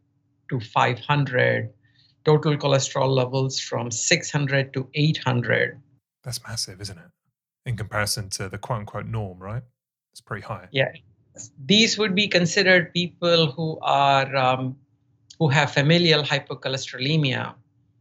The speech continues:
Speaker 1: But when you delve back into their history, you find that, uh, they had normal L D L levels, like, right around a hundred and twenty, hundred and fifty,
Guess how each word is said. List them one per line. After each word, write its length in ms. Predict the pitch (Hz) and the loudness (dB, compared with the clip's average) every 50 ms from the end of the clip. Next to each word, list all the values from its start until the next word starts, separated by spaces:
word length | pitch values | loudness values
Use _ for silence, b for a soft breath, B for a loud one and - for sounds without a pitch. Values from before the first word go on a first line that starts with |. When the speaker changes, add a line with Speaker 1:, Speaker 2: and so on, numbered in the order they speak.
| _ _ _ _ _ _ _ - | _ _ _ _ _ _ _ -2
Speaker 1:
But 300 | - 139 139 135 135 - - | 2 4 4 4 2 -2 -6
when 160 | 147 139 143 | -6 -4 -2
you 120 | 143 139 | -4 -2
delve 360 | 131 143 151 170 165 160 - | -2 0 0 0 -2 -4 -4
back 260 | - 156 160 160 - 160 | -2 -2 -2 -2 -2 -4
into 200 | 151 143 151 135 | -8 -6 -6 -4
their 160 | 135 131 - | -4 -4 -2
history, 720 | 120 156 175 - - - - 135 135 123 120 117 - - _ _ _ _ _ _ _ _ _ _ _ _ _ _ _ _ _ _ _ _ _ _ _ _ _ _ _ _ | -2 -4 -4 -4 -6 -8 -6 -6 -6 -6 -6 -10 -14 -18 _ _ _ _ _ _ _ _ _ _ _ _ _ _ _ _ _ _ _ _ _ _ _ _ _ _ _ _
you 180 | 147 147 147 131 | -4 -2 -2 -2
find 480 | - - 151 151 156 160 160 160 156 139 | 0 2 4 4 6 6 6 4 4 4
that, 340 | 139 135 135 135 131 - - - | 4 4 4 2 0 -4 -6 -6
uh, 440 | 131 127 123 123 123 123 120 - - _ _ _ _ _ _ _ _ _ 139 131 123 - | -4 -4 -4 -4 -4 -6 -8 -10 -14 _ _ _ _ _ _ _ _ _ -20 -14 -4 0
they 180 | 147 156 160 | 2 2 2
had 280 | 147 139 160 143 135 131 | 2 2 0 -2 -2 -4
normal 480 | 127 123 131 170 214 254 262 262 208 147 | -2 0 2 2 2 0 0 -2 0 0
L 140 | 131 131 | 0 0
D 140 | 123 123 117 | 0 0 -2
L 100 | - - | -2 -2
levels, 560 | - - - - - - - - - - - - | -4 -6 -8 -8 -12 -20 -20 -20 -20 -20 -12 -8
like, 300 | 143 131 127 - - - | -6 -6 -6 -8 -8 -4
right 240 | 131 135 139 147 143 | 0 2 2 4 4
around 400 | 139 139 139 135 135 135 135 127 | 2 2 2 2 2 2 2 0
a 60 | 127 | -2
hundred 720 | 123 - - 175 185 185 185 175 165 156 165 160 156 156 147 | -4 -4 -2 -2 -2 0 -2 -2 0 2 2 2 4 2 2
and 280 | 147 147 147 147 143 | 0 0 -2 -2 -4
twenty, 640 | - - 165 160 160 156 - 160 151 151 151 151 147 | -2 0 2 2 0 0 -2 -4 -2 -2 0 0 0
hundred 300 | 135 139 139 131 127 - | 0 0 -2 -2 -2 -2
and 200 | 127 123 123 - | -4 -4 -6 -8
fifty, 800 | - - - 208 196 - - - - 175 165 165 160 156 156 - | -6 -2 0 2 2 0 -2 0 4 6 6 8 6 6 4 0